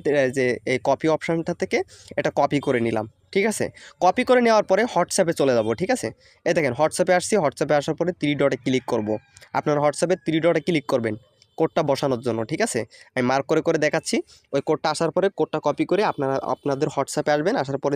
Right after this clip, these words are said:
থ্রি ডটে ক্লিক করবেন। এই যে থ্রি ডট, থ্রি ডটে ক্লিক করার পরে দেখেন লিংক ডিভাইস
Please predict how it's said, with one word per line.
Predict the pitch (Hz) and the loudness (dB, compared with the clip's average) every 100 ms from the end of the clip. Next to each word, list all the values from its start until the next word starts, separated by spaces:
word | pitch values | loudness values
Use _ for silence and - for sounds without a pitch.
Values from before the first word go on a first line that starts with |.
| - | -2
থ্রি | 165 165 | -2 0
ডটে | 156 131 | 0 0
ক্লিক | 127 123 - | -2 -4 -4
করবেন। | 110 110 123 | -4 -6 -4
এই | 131 | -4
যে | 127 | -2
থ্রি | 123 113 | -2 -2
ডট, | 110 _ - - - | -4 _ -20 -16 -2
থ্রি | 190 208 | 0 2
ডটে | 233 220 | 2 0
ক্লিক | 208 220 220 | 0 0 2
করার | 196 175 | 2 2
পরে | 139 123 | 0 0
দেখেন | 185 277 - - - 151 | -2 -4 -8 -20 -4 0
লিংক | 190 202 180 | 2 4 2
ডিভাইস | 170 127 | 2 0